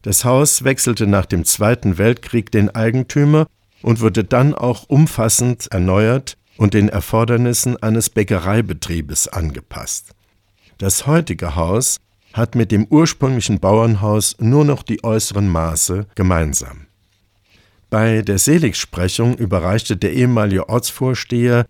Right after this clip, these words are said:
Papst Johannes Paul dem Zweiten, ein Gemälde von Blandines Geburtshaus. Der Bergmannsverein schenkte ihm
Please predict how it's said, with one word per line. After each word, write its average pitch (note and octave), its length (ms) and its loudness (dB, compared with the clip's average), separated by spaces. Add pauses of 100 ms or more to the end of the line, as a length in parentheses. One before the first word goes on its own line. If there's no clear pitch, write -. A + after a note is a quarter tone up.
(140)
Papst - 300 -2
Johannes F#2 380 2
Paul F#2+ 320 0
dem E2 200 -2
Zweiten, G2 680 -2
ein G#2 200 0
Gemälde F#2+ 520 2
von G#2 260 0
Blandines G2 640 0
Geburtshaus. E2 880 -4 (380)
Der F2+ 80 -2
Bergmannsverein C3 1080 0
schenkte A2+ 400 0
ihm A2 280 2